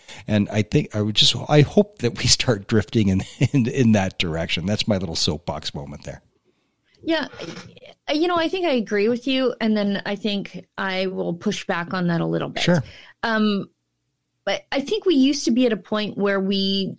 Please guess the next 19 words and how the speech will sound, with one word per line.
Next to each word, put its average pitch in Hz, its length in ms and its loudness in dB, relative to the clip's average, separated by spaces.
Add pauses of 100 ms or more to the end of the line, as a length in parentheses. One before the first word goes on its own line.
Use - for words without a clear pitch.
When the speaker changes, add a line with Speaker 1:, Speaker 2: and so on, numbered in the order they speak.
(120)
Speaker 2:
didn't 220 320 4
think 208 260 0
that 196 140 0
we 196 160 0
were 180 160 0
evil. 196 540 0 (260)
We 202 160 0
just 208 220 0
thought 190 200 0
that 196 100 2
we 202 120 0
were 180 140 0
different 226 440 -2 (380)
and, 180 440 0 (160)
uh, 185 420 0
Speaker 1:
Mm. - 160 -12
Speaker 2:
and 196 140 2
wrong. 160 380 0 (680)
But 208 420 -2